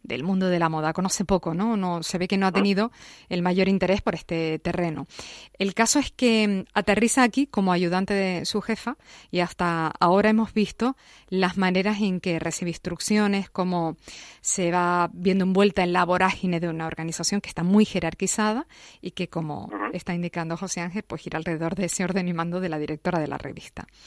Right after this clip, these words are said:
Speaker 1: Bueno, pues la primera escena que nos propone hoy José Ángel para su análisis tiene lugar en el momento en el que Miranda, la jefa de la que hablamos,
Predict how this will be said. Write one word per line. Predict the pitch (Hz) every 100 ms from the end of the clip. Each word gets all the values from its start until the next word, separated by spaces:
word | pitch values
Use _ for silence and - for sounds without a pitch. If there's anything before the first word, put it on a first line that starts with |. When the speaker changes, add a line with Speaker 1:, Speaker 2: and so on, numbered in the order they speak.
| - - - -
Speaker 1:
Bueno, | 214 196
pues | 208
la | 208
primera | 190 202 254 339
escena | - 302 285
que | 226
nos | 202
propone | - 196 170 226 247
hoy | 233 220
José | 190 190 -
Ángel | 185 196 - 214
para | 175 151 -
su | - 151
análisis | 180 202 175 180 226 - - - - - -
tiene | 233 285
lugar | 226 196 226 269 _ -
en | 202 208
el | 190
momento | 185 208 262 254 202
en | 185
el | 180
que | - 170 156 180 _ - - _
Miranda, | 175 175 226 226 233
la | -
jefa | - 180 180
de |
la | 170
que | 175
hablamos, | 180 202 196 269